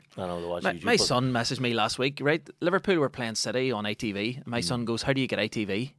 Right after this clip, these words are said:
Speaker 2: And I was all, "Press number
Speaker 1: <laughs>
Speaker 2: three."
Speaker 1: Shut up.
Speaker 2: And he goes, "What is that?"
Speaker 1: Shut up.
Speaker 2: "Number three on what?" And I was
Speaker 1: You
Speaker 2: all, "How do I
Speaker 1: think you
Speaker 2: watch
Speaker 1: should
Speaker 2: it
Speaker 1: be
Speaker 2: on the Fire Stick?" I'm like, "Fucking
Speaker 1: Aye,
Speaker 2: just
Speaker 1: everyone's
Speaker 2: go
Speaker 1: got
Speaker 2: to
Speaker 1: the
Speaker 2: your
Speaker 1: right
Speaker 2: living
Speaker 1: look
Speaker 2: room
Speaker 1: at you,
Speaker 2: T V
Speaker 1: look at
Speaker 2: and"
Speaker 1: you. It's just showing your, uh, skin flint.
Speaker 2: What?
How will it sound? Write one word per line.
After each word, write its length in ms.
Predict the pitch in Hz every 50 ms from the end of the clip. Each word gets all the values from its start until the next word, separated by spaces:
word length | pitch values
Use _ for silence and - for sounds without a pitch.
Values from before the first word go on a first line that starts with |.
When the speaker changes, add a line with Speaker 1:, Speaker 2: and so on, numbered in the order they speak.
| _ -
Speaker 2:
And 80 | 117
I 40 | 120
was 100 | 117 113
all, 100 | 113 113
"Press 340 | 113 - - 143 147 143 -
number 220 | 151 131 131 127
Speaker 1:
<laughs> 80 | 120 -
Speaker 2:
three." 260 | - 123 117 123 139 139
Speaker 1:
Shut 220 | - - 156 143 - 190
up. 200 | 156 - 156 147
Speaker 2:
And 120 | 151 143 143
he 80 | 139
goes, 340 | 127 139 135 135 - - -
"What 220 | 156 160 175 175 165
is 100 | 143 147
that?" 220 | 139 120 147 143 - - - - - - - -
Speaker 1:
Shut 260 | - - - 135 123
up. 60 | 120
Speaker 2:
"Number 180 | - 170 170 165
three 260 | 143 - 139 131 131 131
on 160 | 127 123 120
what?" 180 | 117 120 156 - - - _ _ -
And 100 | 131 139
I 60 | 139 139
was 100 | 131 139
Speaker 1:
You 60 | 143
Speaker 2:
all, 80 | 143 143
"How 100 | 143 185
do 80 | -
I 40 | 160
Speaker 1:
think 60 | 151 135
you 20 | 131
Speaker 2:
watch 140 | 135 135
Speaker 1:
should 60 | - 139
Speaker 2:
it 20 |
Speaker 1:
be 40 | 131
Speaker 2:
on 80 | 131
the 60 | 131 123
Fire 220 | - 135 117 127
Stick?" 200 | - - 185 -
I'm 80 | 170 170
like, 200 | 165 160 147 - - - - - - - - _
"Fucking 500 | - - - - 311 311 - - 285 277
Speaker 1:
Aye, 180 | - 98 104 107
Speaker 2:
just 160 | 113 113 117
Speaker 1:
everyone's 100 | 127 123
Speaker 2:
go 80 | 165 147
Speaker 1:
got 80 | 151
Speaker 2:
to 60 | 165 160
Speaker 1:
the 40 |
Speaker 2:
your 80 | 151 143
Speaker 1:
right 60 | 139 139
Speaker 2:
living 200 | 139 131 147 143
Speaker 1:
look 80 | 139
Speaker 2:
room 80 | 131 107
Speaker 1:
at 20 |
you, 60 | -
Speaker 2:
T 60 | 139 123
V 80 | 131
Speaker 1:
look 80 | 139 156
at 60 | - 208
Speaker 2:
and" 80 | -
Speaker 1:
you. 260 | 104 110 117 120 113 107 - - - - - - - - - - -
It's 100 | - -
just 240 | - 120 107 104 -
showing 360 | - - 120 107 107 107 107
your, 260 | 107 107 104 104 101
uh, 360 | 98 98 98 95 95 92 87 - - - -
skin 400 | - - - - - 117 107 107
flint. 280 | - - 127 123 117 - - 147 143 - - - - _ -
Speaker 2:
What? 260 | 123 113 95 -